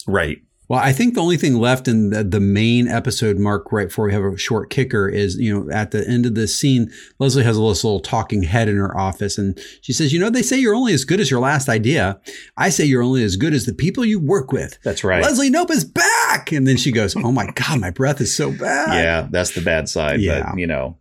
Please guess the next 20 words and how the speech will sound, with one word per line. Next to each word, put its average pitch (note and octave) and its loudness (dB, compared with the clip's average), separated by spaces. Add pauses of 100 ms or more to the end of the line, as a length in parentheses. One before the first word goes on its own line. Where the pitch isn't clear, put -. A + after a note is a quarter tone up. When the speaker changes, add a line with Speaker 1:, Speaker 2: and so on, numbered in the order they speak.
Speaker 2:
No, E3+ -6
Speaker 1:
she's C3 2
Speaker 2:
yeah. C3+ 2
Speaker 1:
back. C3 -2 (140)
Speaker 2:
Locked C#3 0
in A#2+ 2
a G#2+ 2
room A2 2
with E2+ -2
no G#2 0 (140)
toothbrush B2+ -2
all E2+ -2
night. E2+ -2
What G2+ -2
are - 0
you F#2+ -2
gonna G2 0
do? G#2 0
Speaker 1:
Fifty D#2 -2
cats. D2+ -4